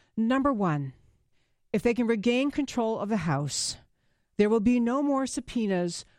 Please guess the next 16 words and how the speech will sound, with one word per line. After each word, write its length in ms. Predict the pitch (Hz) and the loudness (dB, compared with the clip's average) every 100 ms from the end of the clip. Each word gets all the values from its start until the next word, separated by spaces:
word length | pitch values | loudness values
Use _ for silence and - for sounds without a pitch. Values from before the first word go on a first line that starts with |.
| _ | _
understanding 800 | 220 214 233 - 220 185 180 180 - _ | -2 0 0 0 0 2 2 0 -6 _
what 160 | 220 233 | -2 -2
happened 420 | 190 214 185 190 | 0 0 0 0
inside 380 | 180 175 190 175 | 0 0 0 0
the 120 | 180 | 0
F 160 | 165 - | 0 0
B 140 | 175 | -2
I 80 | 165 | 0
and 120 | 160 | -2
the 40 | 156 | -4
Department 380 | 156 147 160 | -4 -2 -2
of 20 | 151 | -2
Justice. 560 | 143 131 139 - - - _ _ _ _ _ - | -4 -4 -8 -10 -14 -18 _ _ _ _ _ 0
That'll 240 | 202 202 | 2 2
be 100 | 190 | 0
dropped. 520 | 170 156 139 - - | 0 -4 -4 -12 -16